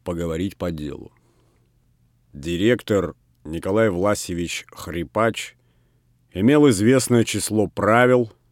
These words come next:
которые столь удобно прикладывались к жизни, что придерживаться их было нисколько не обременительно. По службе он спокойно исполнял все, что требовалось законами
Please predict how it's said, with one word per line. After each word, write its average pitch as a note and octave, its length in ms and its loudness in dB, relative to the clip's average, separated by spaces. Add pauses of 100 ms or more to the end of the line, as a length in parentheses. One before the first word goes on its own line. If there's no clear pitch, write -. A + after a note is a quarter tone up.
(260)
которые A2+ 420 4
столь C3+ 340 0
удобно A#2 420 2
прикладывались F#2+ 840 -2
к D#2+ 80 -14
жизни, C#3 480 -2 (540)
что - 300 -2
придерживаться C3+ 800 2
их G#2+ 100 2
было A#2+ 220 2
нисколько A2 580 0
не G2+ 140 -2
обременительно. D2 840 -6 (1500)
По D3+ 140 4
службе C3 480 2
он A2+ 80 4
спокойно C3+ 600 2
исполнял A2 520 0
все, A2+ 240 -2
что G2 200 -6
требовалось F2+ 680 0
законами F#2 720 -2